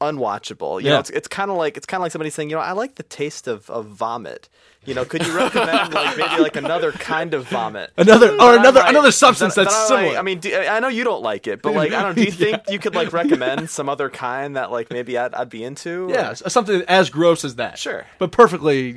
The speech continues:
Speaker 2: know,
Speaker 1: But,
Speaker 2: in the
Speaker 1: but
Speaker 2: same
Speaker 1: of
Speaker 2: realm.
Speaker 1: a similar aesthetic. I,
Speaker 2: Yeah.
Speaker 1: I have trouble comparing aesthetics of vomit, you know,
Speaker 2: Yes.
Speaker 1: whereas, yeah.
Speaker 2: I agree.
Speaker 1: So that's
Speaker 2: Maybe I'm, I was, I was harsh, and maybe I'll apologize.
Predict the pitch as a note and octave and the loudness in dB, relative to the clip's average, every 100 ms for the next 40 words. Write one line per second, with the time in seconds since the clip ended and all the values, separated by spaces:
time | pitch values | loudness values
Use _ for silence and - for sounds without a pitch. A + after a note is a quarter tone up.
0 | B2+ G3+ C#3 B2 E3+ D#3 B2 A#3 - B3 | -6 -6 -4 -2 0 0 0 -4 -4 -2
1 | A#3 E3 D3+ G3+ F3 D#3+ F3+ A3 A#3 A3 | -2 -2 -4 -4 -4 -4 -2 0 0 -2
2 | A#3+ G#3+ D#3 - F3+ E3 G3 G3 A#2+ G2 | -6 -6 -8 -12 -16 -10 -6 -6 -6 -8
3 | A2+ - A2+ G#2 A2 F#2+ F#2+ D#2+ D2+ _ | -12 -8 -6 -8 -12 -10 -10 -10 -18 _
4 | A#2 G#2 B2 G2+ - G#2+ G2+ G#2 - - | -10 -6 -6 -8 -12 -12 -12 -16 -20 -20
5 | F#2+ - C3+ D3 F3 A#3+ C#4+ C4 A#3 A3 | -20 -16 -14 -8 2 4 4 2 2 2
6 | F3+ G3 F3+ D#3+ D#3+ D#3 C#3+ - - - | 2 0 0 2 2 2 0 -2 -4 -16
7 | - _ _ _ _ - D3 D#3 F3+ F3+ | -16 _ _ _ _ -4 -2 2 2 2
8 | E3 D#3 D#3 D3 D3+ C3+ A2 - - | 2 2 0 0 0 0 -6 -18 -20